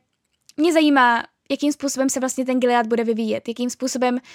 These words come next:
to tam bude fungovat i po těch patnácti letech a zajímalo mě, jakým způsobem prostě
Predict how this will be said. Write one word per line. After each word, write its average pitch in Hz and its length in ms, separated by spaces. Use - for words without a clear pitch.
to 269 100
tam 269 140
bude 247 140
fungovat 285 420
i 254 80
po 254 100
těch 240 140
patnácti 247 520
letech 247 340
a 247 80
zajímalo 294 320
mě, 294 140
jakým 285 240
způsobem 254 420
prostě 254 360